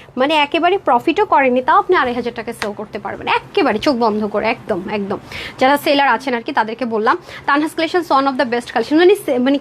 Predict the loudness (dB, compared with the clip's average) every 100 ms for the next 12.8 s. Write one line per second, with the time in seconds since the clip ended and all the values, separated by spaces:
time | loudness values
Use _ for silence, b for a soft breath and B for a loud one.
0 | 2 0 4 2 2 2 2 4 2 -2
1 | -2 -4 -4 -8 -4 -2 -2 -6 -8 -6
2 | -2 -2 -2 B B 0 0 4 4 4
3 | 0 0 0 0 2 0 2 2 2 2
4 | 0 -2 0 2 4 2 0 -2 0 0
5 | -2 -6 -2 -2 -2 -2 2 2 2 2
6 | 2 2 0 0 -4 -4 -2 -2 -2 0
7 | 0 0 -2 0 0 2 -2 -2 -4 -2
8 | 2 2 4 2 2 0 2 2 0 B
9 | B 2 6 6 4 2 0 -2 -2 -4
10 | -4 -4 -6 -2 -2 -2 -4 0 2 2
11 | 0 0 2 2 0 2 2 4 2 0
12 | -4 0 4 4 2 2 2